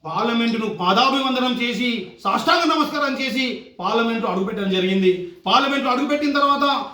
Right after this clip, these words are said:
అదే రాజ్యాంగాన్ని తన రెండు చేతుల్లో తీసుకొని దాన్ని నమస్కరించి తన యొక్క శిరస్సు వంచి తన నుదటను రాజ్యాంగాన్ని,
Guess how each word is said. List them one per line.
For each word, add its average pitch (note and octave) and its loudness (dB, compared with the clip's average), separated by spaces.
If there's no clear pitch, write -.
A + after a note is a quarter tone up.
అదే C#4+ 2
రాజ్యాంగాన్ని D4+ 2
తన C4 -2
రెండు C#4 0
చేతుల్లో D#4 -2
తీసుకొని D4+ 0
దాన్ని G#3+ 2
నమస్కరించి D4+ 0
తన A#3 -2
యొక్క C#4 -2
శిరస్సు D#4 0
వంచి D4+ 0
తన A#3+ 0
నుదటను D4+ 0
రాజ్యాంగాన్ని, D4+ 0